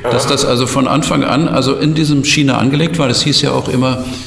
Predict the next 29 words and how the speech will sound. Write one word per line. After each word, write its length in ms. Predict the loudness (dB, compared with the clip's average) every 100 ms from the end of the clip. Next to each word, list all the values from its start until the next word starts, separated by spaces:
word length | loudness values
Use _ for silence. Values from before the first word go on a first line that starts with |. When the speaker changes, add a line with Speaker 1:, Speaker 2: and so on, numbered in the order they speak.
| -16 -20 -20 -20
Speaker 2:
am 160 | -4 -2
Anfang, 460 | 0 0 0 0 0
auch 220 | -4 0
Mao 220 | 0 0
Zedong 380 | 0 -2 0 0
stand 380 | 2 0 0 0
noch 260 | -2 -2
am 140 | 0 0
Anfang 440 | 0 0 -2 -2
zweiundfünfzig, 760 | -2 0 0 0 -2 -2 -4 -2
dreiundfünfzig 720 | -2 -2 0 -2 -2 -2 -2
zu 100 | -2
dieser 240 | -2 -2
Politik. 580 | -2 -2 -2 -2 -4 -6 -18 -20 _ _ _ _ _ _ _ _ _ _ _ _ _ _ _ _ _ _ _ -20 -20 -20 _ -14
Das 160 | -4 0
hieß 220 | 0 2
ja 80 | 0
auch 160 | 0 0
immer 180 | 0
das 220 | 2 2 2
neue 260 | 2 2
China, 320 | 2 2 2
das 200 | 0 -2
demokratische 680 | 0 -2 0 -4 -2 -2 0
China. 340 | 0 0 2
Es 140 | 0 0
gibt 180 | -4 -4
auch 140 | -4
ein 880 | -2 -2 0 -2 -4 -4 -4 -6 -12